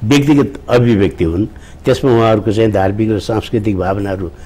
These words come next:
प्रदर्शन हुन्छन्। तर I think नेपालले जुन, जे, जुन प्रकारबाट एउटा चाहिँ नयाँ मोड, मोड लिइसकेको छ,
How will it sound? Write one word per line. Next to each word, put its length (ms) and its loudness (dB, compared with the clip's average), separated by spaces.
प्रदर्शन 480 0
हुन्छन्। 380 -4
तर 280 2
I 0 -
think 160 0
नेपालले 440 2
जुन, 300 2
जे, 220 2
जुन 380 0
प्रकारबाट 520 2
एउटा 280 2
चाहिँ 360 -4
नयाँ 320 2
मोड, 320 0
मोड 240 0
लिइसकेको 540 -4
छ, 120 -10